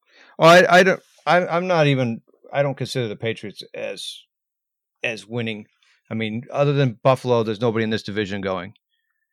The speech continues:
Um, Cleveland and Baltimore are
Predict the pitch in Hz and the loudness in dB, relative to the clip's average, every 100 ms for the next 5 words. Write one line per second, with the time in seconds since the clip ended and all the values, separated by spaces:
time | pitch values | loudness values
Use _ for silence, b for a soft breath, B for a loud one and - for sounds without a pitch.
0 | _ _ _ - 90 90 90 90 110 _ | _ _ _ -12 -8 -8 -8 -12 -18 _
1 | _ _ _ _ _ 131 131 127 107 117 | _ _ _ _ _ 2 2 2 4 4
2 | 117 117 117 113 113 - 107 | 4 0 0 0 -4 -10 -12